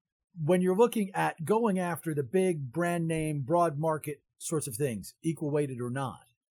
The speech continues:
there's another side to this, which would be, could we do this with a total market fund? Like, if somebody's listening to E T F of the week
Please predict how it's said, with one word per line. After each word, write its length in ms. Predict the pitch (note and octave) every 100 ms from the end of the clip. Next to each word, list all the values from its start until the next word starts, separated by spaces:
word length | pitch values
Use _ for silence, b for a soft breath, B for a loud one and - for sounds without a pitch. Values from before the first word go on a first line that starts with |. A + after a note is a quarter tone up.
| _ _ _ _ F3 E3+
there's 260 | G#3 G3+
another 280 | F3 G#3 F#3
side 300 | B2+ A#3+ C#4+
to 80 | C#3+
this, 220 | A#2 A2+
which 160 | D3 D3
would 100 | C#3
be, 360 | C#3+ C3+ B2 - -
could 160 | E3+ D3
we 120 | D#3+
do 260 | C3 F#3+
this 220 | A3+ A#3+ A#3
with 120 | A3
a 40 |
total 260 | - A3+ G#3+
market 300 | G#3+ A3+ A3+
fund? 200 | C4+ B3+
Like, 160 | F#3+
if 100 | D#3+
somebody's 360 | E3+ A#3+ A#3 D#3+
listening 300 | G#3+ A3 F#3+
to 100 | F#3
E 100 | G3
T 160 | - G3
F 140 | F#3+
of 60 | F3
the 80 | G3
week 420 | A#3+ G3+ -